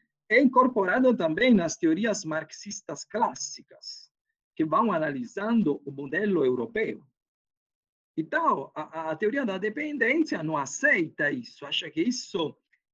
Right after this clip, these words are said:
está totalmente inadequado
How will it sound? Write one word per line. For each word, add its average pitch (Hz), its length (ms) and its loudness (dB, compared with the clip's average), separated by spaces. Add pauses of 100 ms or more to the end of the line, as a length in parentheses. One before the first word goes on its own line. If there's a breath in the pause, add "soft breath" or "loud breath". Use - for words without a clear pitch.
(140)
está 220 680 -2 (380)
totalmente 180 880 2
inadequado 190 1400 2